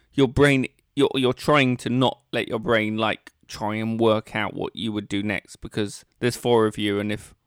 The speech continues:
one of you thinks they know how the show's gonna go, that's gonna be a problem, I guess.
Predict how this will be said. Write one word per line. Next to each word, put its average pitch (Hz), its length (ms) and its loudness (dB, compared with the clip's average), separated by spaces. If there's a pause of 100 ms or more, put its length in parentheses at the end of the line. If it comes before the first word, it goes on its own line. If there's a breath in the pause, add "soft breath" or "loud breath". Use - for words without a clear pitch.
(220)
one 131 200 4
of 120 140 2
you 117 140 2
thinks 117 340 -2
they - 140 0
know 113 160 0
how 117 160 -2
the 113 100 -8
show's 113 300 -2
gonna 110 180 -2
go, 110 260 0
that's - 280 -6
gonna 110 240 -6
be 107 320 -4 (720)
a 113 100 -2
problem, 107 640 -2
I 98 100 -8
guess. 95 400 -8